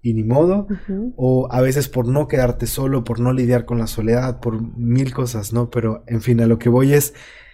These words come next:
Speaker 1: que no caigamos en esta parte de decir,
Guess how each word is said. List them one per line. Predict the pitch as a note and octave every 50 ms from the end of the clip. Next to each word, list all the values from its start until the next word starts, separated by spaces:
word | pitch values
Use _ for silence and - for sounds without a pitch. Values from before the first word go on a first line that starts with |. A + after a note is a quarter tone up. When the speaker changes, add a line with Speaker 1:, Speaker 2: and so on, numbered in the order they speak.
| - _ _
Speaker 1:
que | - C#3 C3+ C3 C3 C3 - - - - - - - _ - - -
no | C3+ C3+ D3+ E3 E3
caigamos | - F3+ F3 E3 E3 D#3+ D#3+ D#3 C#3 C3 B2+ - - - - - _ _ _
en | - C3 B2 B2+
esta | C3+ - - C#3+ B2
parte | - C#3+ C3+ C3 C3+ - C#3+
de | C#3 C3 B2 A#2+
decir, | A#2 A2+ - - B2 B2 B2+ B2+ A#2+ B2 A#2